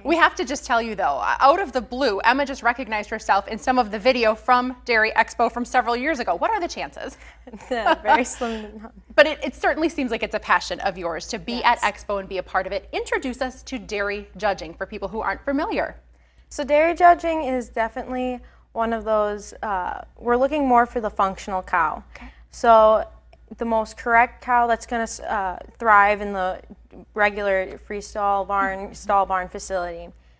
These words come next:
Speaker 2: So first we look at udder. Udder is the most important part. It holds all the milk. So that's forty points on the Dairy, Dairy Unified score, scorecard.
Speaker 1: Okay.
Speaker 2: So after udder,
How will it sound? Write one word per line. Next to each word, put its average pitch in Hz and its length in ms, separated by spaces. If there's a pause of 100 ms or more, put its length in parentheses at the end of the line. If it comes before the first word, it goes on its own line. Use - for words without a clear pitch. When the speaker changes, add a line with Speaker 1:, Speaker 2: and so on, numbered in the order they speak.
(140)
Speaker 2:
So 214 280
first 233 320
we 247 80
look 226 200
at 226 160
udder. 185 380 (260)
Udder 226 160
is 226 120
the 240 60
most 226 220
important 233 460
part. 226 260
It 214 120
holds 208 260
all 208 160
the 202 80
milk. 208 360 (280)
So 202 400
that's 214 360 (200)
forty 247 320
points 208 400
on 202 180
the 185 320
Dairy, 202 380 (260)
Dairy 240 320
Unified 226 460
score, 190 320 (180)
scorecard. - 800 (100)
Speaker 1:
Okay. 220 300 (880)
Speaker 2:
So 240 160
after 226 640
udder, 247 460